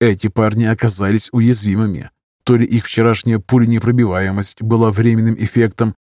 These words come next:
то ли защита действовала только на огнестрельное оружие, не распространяясь на рукопашный бой, то ли это просто не они. Хотя очень похожи,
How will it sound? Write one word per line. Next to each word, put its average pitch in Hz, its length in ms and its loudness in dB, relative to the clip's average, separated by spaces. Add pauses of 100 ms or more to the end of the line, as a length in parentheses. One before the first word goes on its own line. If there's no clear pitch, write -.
то 113 160 4
ли 101 100 0
защита 110 500 -4
действовала 107 540 0
только 117 300 0
на 117 140 2
огнестрельное 110 680 0
оружие, 113 600 -4 (180)
не 120 120 0
распространяясь 123 800 -2
на 123 60 0
рукопашный 113 580 0
бой, 95 340 -6 (240)
то 110 180 4
ли 107 240 0 (280)
это 110 220 -2
просто - 320 -4
не 107 140 2
они. 110 340 0 (320)
Хотя 127 340 0
очень 110 380 -2
похожи, 95 540 -2